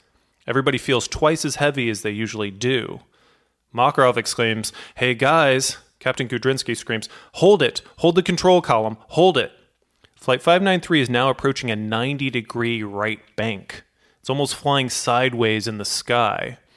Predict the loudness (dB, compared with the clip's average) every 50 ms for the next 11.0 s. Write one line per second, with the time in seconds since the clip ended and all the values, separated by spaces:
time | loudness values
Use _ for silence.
0 | _ _ _ _ _ _ _ _ 0 0 0 2 2 2 2 2 0 0 0 2
1 | 0 -2 -2 0 2 2 2 2 0 0 2 2 2 0 -2 -6 -14 -14 -20 -12
2 | _ -4 -2 -2 -2 0 2 2 4 4 4 2 2 0 -2 0 2 2 4 4
3 | 4 4 4 4 4 2 2 2 4 4 4 6 4 4 4 4 4 4 4 4
4 | 2 2 4 4 6 6 6 6 4 2 0 -4 _ _ _ _ _ _ -2 -2
5 | -2 -2 -2 -4 -2 -2 0 2 0 0 0 -4 -4 -4 -4 -6 -8 -2 0 0
6 | 2 2 2 0 -2 -4 -10 -12 -16 -8 -2 2 2 4 4 4 4 4 4 4
7 | 2 -2 -6 -10 -12 -12 _ _ _ _ _ _ _ _ _ _ _ _ -2 -2
8 | 0 2 2 2 2 0 -2 -2 -2 0 -2 -2 0 2 2 2 2 2 -2 -4
9 | -4 -6 -8 0 4 6 6 6 6 6 4 4 6 6 6 6 6 6 4 0
10 | -4 -12 -18 -10 -4 -2 -2 -2 -2 -4 -4 0 0 0 0 -2 -4 -8 -12